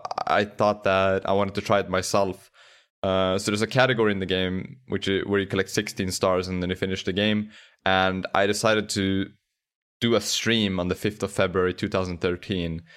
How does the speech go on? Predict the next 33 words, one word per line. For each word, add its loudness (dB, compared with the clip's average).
And 2
the 4
plan 2
was 0
to -10
just -4
try 0
to -10
do -2
the -2
speedrunning -2
thing -2
for, -2
like, -2
a 0
week -4
or -2
two 0
and -2
then -2
never 2
ever -2
do -4
it -4
again 0
and -2
never -2
stream -4
again -2
or -6
anything -4
like -4
that. 0